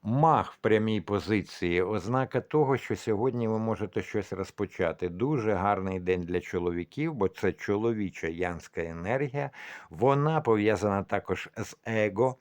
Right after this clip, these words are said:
Не втрачайте своє «я», будьте гі-, гідними, не відходьте від своїх принципів, і тоді все буде гаразд. Далі представники знаку Терези.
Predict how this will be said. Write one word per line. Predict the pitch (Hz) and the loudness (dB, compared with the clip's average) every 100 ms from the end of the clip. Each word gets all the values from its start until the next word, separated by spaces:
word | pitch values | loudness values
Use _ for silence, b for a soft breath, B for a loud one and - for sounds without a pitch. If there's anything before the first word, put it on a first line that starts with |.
| B B B | B B B
Не | 135 143 | -2 0
втрачайте | - - 113 - 131 117 107 95 | 0 0 0 2 4 4 2 -2
своє | - 95 95 92 95 | 0 0 0 2 -2
«я», | 78 87 95 92 107 | -2 0 2 2 0
будьте | 98 104 - 113 | -2 -4 -2 -2
гі-, | 87 90 104 104 - | -2 -4 -2 -2 -2
гідними, | 92 117 101 113 127 127 | -4 -2 -2 -2 -2 0
не | 110 107 | 0 2
відходьте | 110 - - 135 131 107 | 0 -2 0 0 2 0
від | 95 95 | 0 -2
своїх | - 95 92 - | -2 -2 -2 -2
принципів, | 104 107 135 - 156 170 151 | -2 0 0 -4 -4 -2 -4
і | 92 | -4
тоді | - 90 80 127 | -4 -4 -2 -4
все | - - 90 | -4 -2 0
буде | 90 87 90 - | 0 0 -2 0
гаразд. | 82 87 82 80 - - _ _ B B B B | 0 2 2 -2 -6 -20 _ _ B B B B
Далі | 104 156 190 | 2 4 4
представники | 190 135 120 - 117 110 107 - 143 | 4 2 0 2 2 2 0 0 0
знаку | 123 127 131 135 135 | 2 0 0 0 -2
Терези. | - 139 151 113 92 87 85 | 0 4 4 2 0 0 0